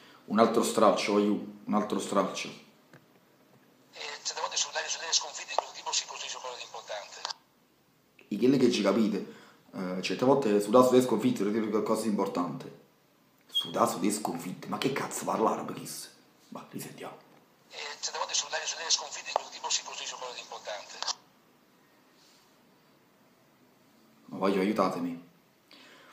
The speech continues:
Speaker 1: Ma là dove raggiunge veramente proprio, diciamo, la vetta della Champions, del Neri, è questo stralcio che vi faccio sentire. Voglio, facitelo per me.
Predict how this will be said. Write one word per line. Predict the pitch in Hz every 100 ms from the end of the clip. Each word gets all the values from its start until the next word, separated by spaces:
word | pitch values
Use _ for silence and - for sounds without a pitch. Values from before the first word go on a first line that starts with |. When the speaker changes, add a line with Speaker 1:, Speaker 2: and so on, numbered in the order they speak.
| -
Speaker 1:
Ma | - 98
là | 95 123
dove | 117 110
raggiunge | 107 101 110 113 107
veramente | 95 95 110 113 107
proprio, | 104 104 101 95 95 90 87
diciamo, | 87 87 90 90 92 95 92 98
la | 92
vetta | 107 113 - - 90
della | 92 95
Champions, | 90 117 92 95 90 85 80 - - _ _
del | - 92
Neri, | 92 113 113 110 110 110 - - _ _ _ _ _ _ _
è | - -
questo | 98 104
stralcio | - 117 110 -
che | 104
vi | 98
faccio | 98 - 101
sentire. | 101 92 85 - - - - _ - - - _ _ _ _ _ _ -
Voglio, | 110 117
facitelo | 101 101 131 120 107
per |
me. | 101 98 -